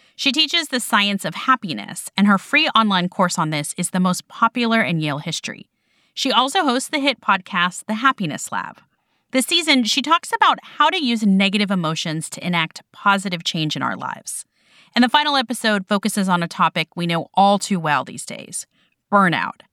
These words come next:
Everyone's talking about burnout all the time. Doctor Santos not only teaches this, as you'll soon hear, she's living this along with all of us.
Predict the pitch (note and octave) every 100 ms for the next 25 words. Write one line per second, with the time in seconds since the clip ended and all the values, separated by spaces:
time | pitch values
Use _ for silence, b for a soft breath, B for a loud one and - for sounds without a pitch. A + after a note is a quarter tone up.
0 | b b b b B3 C#4 C#4 C4+ C#4+ A#3
1 | B3 A3 F#3 F3+ F#3 F3 E3 - F3 F3+
2 | E3+ - D#3+ A2+ - - _ b b -
3 | A#3+ C4 C4 B3+ B3 A3 A3+ A3+ A3 G#3+
4 | F#3 - F4 F#4 B3 D#3+ C#3 - - G3+
5 | A3 B3+ - D#4+ D#4 C4+ A3+ G#3+ - -
6 | G#3+ G3 F#3+ A#3 A#3 F3+ A2 - - -
7 | F3 F#3 F#3 E3+ - D#3+ C#3+ B2 - -
8 | -